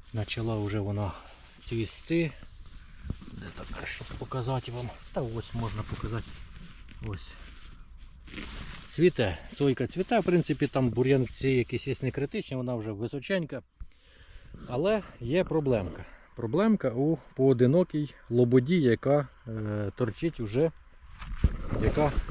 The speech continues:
торчить вище сої. І ось тут, бачите, такий очаг виліз також лободи. Але де вона не загущена, дивіться, який у ній тут цей, мощне таке стебло.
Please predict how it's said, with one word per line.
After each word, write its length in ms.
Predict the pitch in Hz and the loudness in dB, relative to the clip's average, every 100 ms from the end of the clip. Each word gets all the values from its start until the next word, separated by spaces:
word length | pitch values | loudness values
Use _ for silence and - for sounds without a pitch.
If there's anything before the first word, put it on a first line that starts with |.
| - - - - | -4 -4 0 2
торчить 340 | 127 - 190 | 2 4 2
вище 340 | 131 147 - 147 | 4 4 4 -2
сої. 440 | - 120 98 87 - - - - - 123 | 0 0 -2 -6 -8 -8 -8 -6 -4 0
І 420 | 147 151 147 143 | 4 6 6 6
ось 180 | 143 131 | 4 2
тут, 200 | 120 104 | 0 2
бачите, 360 | 131 127 113 | 2 2 -2
такий 340 | 107 - 123 104 - - | -2 0 0 0 -2 -2
очаг 360 | 117 139 127 - | 0 2 2 4
виліз 320 | 120 117 110 - - - - - - - - | 4 4 0 -4 -10 -10 -12 -10 -6 -6 -2
також 320 | 123 117 110 - - - - - - - | 0 0 -4 -6 -4 -4 -6 -6 -8 -4
лободи. 600 | 107 120 117 131 107 95 - - - - - - | 2 2 4 2 2 -2 -4 -8 -10 -10 -8 -4
Але 220 | 143 180 170 | 2 2 4
де 160 | 170 | 4
вона 220 | 175 165 | 4 4
не 120 | 165 160 | 6 8
загущена, 560 | 175 180 180 143 131 | 8 8 4 4 4
дивіться, 420 | 127 156 - 131 - - - - - - - - - - - - - - - 127 | 4 2 0 -6 -6 -14 -20 -20 -20 -18 -18 -16 -14 -14 -16 -16 -20 -20 -14 -8
який 460 | 120 120 135 127 | -6 -6 -4 -2
у 40 | 123 | 0
ній 200 | 120 117 | 0 -2
тут 240 | 113 - - - - - - - - - - - - - - - - - - - - - - - - - - - | -6 -12 -16 -18 -18 -20 -18 -18 -16 -16 -18 -18 -20 -20 -20 -20 -20 -20 -20 -20 -20 -20 -20 -20 -20 -20 -14 -2
цей, 280 | 120 101 95 | 0 0 0
мощне 480 | 117 143 - 139 | 0 0 0 -4
таке 280 | 123 135 131 | -6 -6 -6
стебло. 640 | - - 143 156 147 95 | -8 -4 0 2 2 0